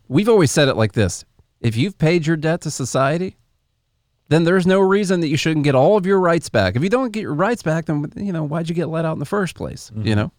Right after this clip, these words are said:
Speaker 1: you, either you're, you're a person or you're not. You got rights or you don't.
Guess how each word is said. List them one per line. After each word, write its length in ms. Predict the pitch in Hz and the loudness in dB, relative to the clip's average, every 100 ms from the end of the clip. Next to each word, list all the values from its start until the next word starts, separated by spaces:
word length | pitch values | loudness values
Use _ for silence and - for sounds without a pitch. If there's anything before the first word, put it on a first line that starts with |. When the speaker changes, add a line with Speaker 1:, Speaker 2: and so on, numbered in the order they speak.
| - | -8
Speaker 1:
you, 180 | 156 156 | -6 -6
either 340 | - 151 143 | -4 -4 -4
you're, 380 | 147 156 151 123 - - - | -2 -2 -2 -6 -10 -20 -6
you're 180 | 143 | -4
a 40 | 143 | 0
person 400 | 147 196 185 185 | 2 2 2 0
or 100 | 180 | 0
you're 140 | 156 | 0
not. 260 | 165 156 - - - | 0 0 -2 -12 -18
You 180 | 127 123 | -8 -2
got 180 | 147 127 | 0 0
rights 300 | 165 175 165 | 0 0 -4
or 80 | |
you 100 | 165 | -2
don't. 300 | 147 127 - | 0 -2 -4